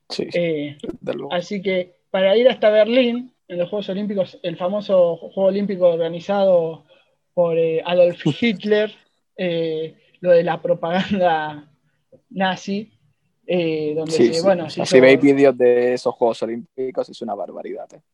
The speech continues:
Speaker 2: Sí,
Speaker 1: La
Speaker 2: desde
Speaker 1: propaganda nazi que había por todos lados, los saludos nazis a, <laughs> a Hitler por todos los deportistas, bueno, surrealista.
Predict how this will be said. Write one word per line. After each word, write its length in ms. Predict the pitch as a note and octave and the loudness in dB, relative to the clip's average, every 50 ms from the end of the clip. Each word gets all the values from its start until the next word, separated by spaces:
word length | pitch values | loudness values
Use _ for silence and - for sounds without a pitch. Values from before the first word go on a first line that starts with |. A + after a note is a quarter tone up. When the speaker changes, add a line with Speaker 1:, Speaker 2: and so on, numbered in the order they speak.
| _ _ _ _ _ | _ _ _ _ _
Speaker 2:
Sí, 280 | - E3 E3 E3 D#3 | -8 -6 -6 -6 -6
Speaker 1:
La 220 | D3 D#3+ D3+ A#2+ A#2 | -8 -6 -4 -2 0
Speaker 2:
desde 80 | A#2+ | 0
Speaker 1:
propaganda 880 | - G#2+ F#2+ G#2+ G#2 G2+ A#2 A#2 A#2 A#2 A#2 A2 A2 A2 G#2 G#2+ A2 A2 | 0 0 0 -2 -2 -2 -4 -4 -2 0 0 0 0 -2 -2 -4 -4 -6
nazi 320 | A#2 A2+ - - - A2 | -6 -8 -6 -8 -8 -6
que 80 | G2+ G#2+ | -4 -4
había 420 | G#2+ A2 A#2 A#2 A#2 A2+ A#2 A#2 | -2 -2 -2 0 0 0 0 -2
por 260 | D#3+ _ - A2 F#2+ | -4 _ -8 -8 -8
todos 300 | - _ A#2 A2+ A2+ G#2+ | -6 _ -4 -2 -2 -4
lados, 540 | A2 A#2 B2 B2 C3 C3+ C3+ C#3 C#3+ - - _ _ _ _ _ _ _ _ _ _ _ _ _ _ F3+ F3+ _ _ | -2 -2 -2 -2 0 -2 -4 -4 -6 -12 -20 _ _ _ _ _ _ _ _ _ _ _ _ _ _ -20 -20 _ _
los 320 | G3 D3+ - - - - | -20 -6 0 2 2 2
saludos 580 | - - - - - - - A#2 A#2+ B2 B2 A#2+ | 0 -4 -4 -4 -4 -2 0 0 2 2 2 2
nazis 440 | A#2+ A#2+ A#2+ - - - A#2 - - | 2 0 0 0 -2 -6 -6 -4 -4
a, 100 | B2 - | -4 -4
<laughs> 400 | F#2+ - - D3 - _ _ - | -4 -4 -4 -4 -4 _ _ -8
a 120 | - - - _ _ _ | -8 -8 -8 _ _ _
Hitler 320 | D3+ D3 A#2+ A#2+ B2 A#2+ | -14 -12 -6 -6 -6 -6
por 180 | G#2 - A#2+ G#2+ | -6 -8 -8 -6
todos 140 | - A#2 | -8 -8
los 80 | A2+ G#2+ | -8 -8
deportistas, 800 | A2 A2 - A2 - - - A2+ - - - - - - - _ _ _ _ _ _ _ _ | -10 -10 -10 -10 -10 -10 -12 -14 -8 -2 -2 -2 -2 -2 -8 _ _ _ _ _ _ _ _
bueno, 180 | - - - _ _ _ _ _ _ _ _ _ _ _ | -14 -14 -14 _ _ _ _ _ _ _ _ _ _ _
surrealista. 760 | - - - B2+ - A2 F#2+ F#2 G2 - - - - D#3 - | -14 -6 -4 -4 -4 -4 -6 -6 -8 -10 -12 -14 -20 -20 -20